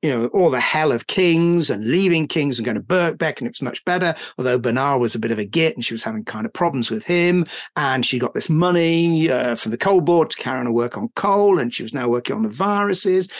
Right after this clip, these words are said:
But the most interesting thing that happened to me in nineteen fifty-three was going on holiday to Israel. Ta, ta, ta, ta, ta, ta, ta, ta, ta, ta, kibbutz, blah, blah, blah. Not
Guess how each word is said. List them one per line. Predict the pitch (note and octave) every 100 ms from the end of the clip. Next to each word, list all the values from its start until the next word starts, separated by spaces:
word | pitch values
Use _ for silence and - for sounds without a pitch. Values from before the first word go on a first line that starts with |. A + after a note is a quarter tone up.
| - -
But | F3 C#4+ -
the | G3+
most | G#3 G3 D#4+
interesting | F4 A#3 - F3+ C#3+
thing | D#3 B2
that | A#2+
happened | E3 C3+
to | -
me | D#3+ B3 F3+
in |
nineteen | G3 B3 - C3+
fifty-three | D#3+ - A#2+ - A#2+ E3+
was | D3+ A3+ - - - - - - _ _
going | - A2 D#3
on | G3+
holiday | C3 G2+ A#2 F3+
to | - A3+
Israel. | D4 - B2+ F#2
Ta, | - A#3+
ta, | A#3
ta, | - G#2
ta, | A2+
ta, | D3
ta, | F#3 A2 A2
ta, | -
ta, | G#2+
ta, |
ta, | G#2+ A#2+ A2+ A#2
kibbutz, | C#3 A#2+ A#2 -
blah, | A#2+ G#2
blah, | G2+
blah. | A2+ - _ _ _ -
Not | E3+ G3